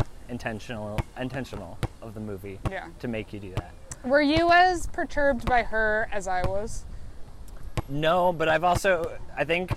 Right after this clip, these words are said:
Speaker 1: maybe the first time I watched it, I was. Um, and something that's really interesting in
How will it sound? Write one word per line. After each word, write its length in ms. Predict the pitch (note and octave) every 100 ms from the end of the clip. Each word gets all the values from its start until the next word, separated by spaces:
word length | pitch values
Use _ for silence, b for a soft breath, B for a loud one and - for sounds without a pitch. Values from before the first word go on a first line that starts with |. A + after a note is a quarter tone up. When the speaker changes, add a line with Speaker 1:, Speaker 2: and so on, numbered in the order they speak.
| -
Speaker 1:
maybe 300 | E3+ E3+ F3
the 120 | D#3+ D3+
first 240 | C3+ B2+
time 160 | C3 A#2+
I 120 | A#2
watched 500 | A2 A2 G#2+ - -
it, 160 | A2 G#2
I 140 | A2
was. 680 | F#2 G2+ F#2+ F#2 C#2+ - - B B B B -
Um, 680 | C3 A#2+ A2 G#2+ G2+ G2 G#2 - - - B B -
and 100 | -
something 380 | E3 D3+ F#3 F#3+
that's 260 | F3 D#3
really 280 | C#3+ D3 D3
interesting 720 | B2+ B2+ C3+ B2 B2+ B2 A#2+ A#2
in 460 | B2+ B2 A#2+ A#2 A2